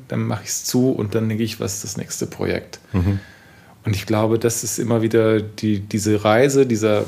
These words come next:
Speaker 1: oder in dem Fall dieser zwei Jahre lange Tunnel an diesem Projekt zu arbeiten, das finde ich irgendwie das Spannende.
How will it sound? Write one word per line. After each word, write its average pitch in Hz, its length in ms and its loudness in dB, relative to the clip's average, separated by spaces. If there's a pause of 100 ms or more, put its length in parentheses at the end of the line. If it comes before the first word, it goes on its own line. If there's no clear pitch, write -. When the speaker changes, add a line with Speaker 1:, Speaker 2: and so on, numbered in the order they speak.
Speaker 1:
oder 110 320 0
in 107 140 -2
dem 113 180 0
Fall 113 220 0
dieser 104 240 -2
zwei 120 300 2
Jahre 120 300 4
lange 113 300 2
Tunnel 147 460 4 (560)
an 120 220 4
diesem 110 200 2
Projekt 117 380 2
zu - 220 -4
arbeiten, 107 640 0
das - 180 -6
finde - 220 -4
ich 95 80 -4
irgendwie 101 300 -6
das - 120 -10
Spannende. 98 540 -4